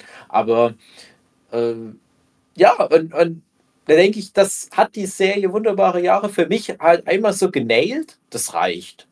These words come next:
Ich brauch das gar nicht noch mal. Es gibt natürlich tausend andere Serien, die das auch mal irgendwie erzählt haben, aber bei Wunderbare Jahre ist das so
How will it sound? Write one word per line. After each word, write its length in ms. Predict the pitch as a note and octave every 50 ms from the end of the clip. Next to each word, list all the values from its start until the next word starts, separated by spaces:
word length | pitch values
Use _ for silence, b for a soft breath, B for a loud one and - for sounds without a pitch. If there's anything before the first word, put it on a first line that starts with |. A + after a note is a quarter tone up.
| _ _ _ _ _ _
Ich 160 | - C#3 - -
brauch 300 | - - A2 B2 B2 -
das 280 | - - - - - -
gar 200 | - F#2 G2 G#2
nicht 200 | G2+ F#2 - G#2
noch 200 | F#2+ - - -
mal. 340 | F#2 F2 E2+ F2+ F2+ F#2 - _ _ _
Es 80 | - -
gibt 180 | - D#3+ - -
natürlich 360 | C3 B2+ - B2 B2 - -
tausend 500 | - - A2+ C#3 D3+ D3+ D3+ C#3+ A#2+ A#2
andere 300 | G#2 A#2+ C#3 C#3 C3+ C3
Serien, 320 | - B2+ B2+ C3+ C3+ C3
die 80 | B2 A#2+
das 160 | B2 A#2 -
auch 100 | B2+ B2
mal 180 | B2 A#2 A#2+ B2+
irgendwie 440 | D3 D3+ F3 F3 D3+ C3 C3+ D#3
erzählt 480 | D3 B2+ A#2 - - C#3 C#3+ D#3+ F#3 F3+
haben, 180 | E3+ D#3 D3 B B B B B B B B
aber 180 | B B2 C3 -
bei 160 | B2 B2 B2+
Wunderbare 520 | B2+ D#3 D#3 F#3+ F#3 F3+ - E3 E3 - E3
Jahre 180 | E3 E3 E3 E3
ist 140 | D#3+ - -
das 160 | D3+ - -
so 120 | F3 E3+